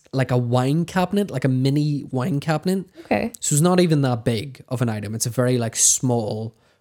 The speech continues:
Speaker 1: wine cabinet.
Speaker 2: Mm-hmm.
Speaker 1: Um, and it was very strange because the first person who kind of, like, made the internet aware of this was this guy called Jason Haxton.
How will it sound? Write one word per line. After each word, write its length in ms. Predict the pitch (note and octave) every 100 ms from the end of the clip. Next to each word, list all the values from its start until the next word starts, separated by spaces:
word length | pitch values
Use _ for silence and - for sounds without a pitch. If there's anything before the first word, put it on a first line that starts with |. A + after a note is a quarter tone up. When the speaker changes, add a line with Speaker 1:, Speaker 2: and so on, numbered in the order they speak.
| -
Speaker 1:
wine 240 | B2 G#2+
cabinet. 480 | A2 A2+ G#2+ A2+ A2 -
Speaker 2:
Mm-hmm. 220 | B3 A#3+ A3 -
Speaker 1:
Um, 460 | A#2 A2+ A2 A2 B2 _ _ - - _ -
and 480 | A#2 A2+ G#2+ G#2+ - _
it 40 | C3+
was 120 | C3+
very 240 | B2+ F3 E3+
strange 320 | - C#3 B2
because 480 | B2 C#3 B2 A2+ -
the 160 | B2+ B2
first 320 | - E3 -
person 400 | F#3 D#3+ D#3+ C#3+ C3 -
who 220 | B2+ A#2
kind 200 | - C3
of, 100 | A2+
like, 160 | B2 G#2+
made 380 | A#2+ A#2 A2+ A2+
the 160 | A#2+ -
internet 380 | A2+ A2+ A2+ A2
aware 260 | A2 G#2
of 140 | A2 A2
this 260 | A2 - - - _
was 160 | - A#2
this 160 | B2+ -
guy 220 | A#2+ A#2
called 580 | - - A2+ A2+ A2 - B2
Jason 640 | - B2+ - B2 A#2 A#2 -
Haxton. 640 | - - C3+ - - A3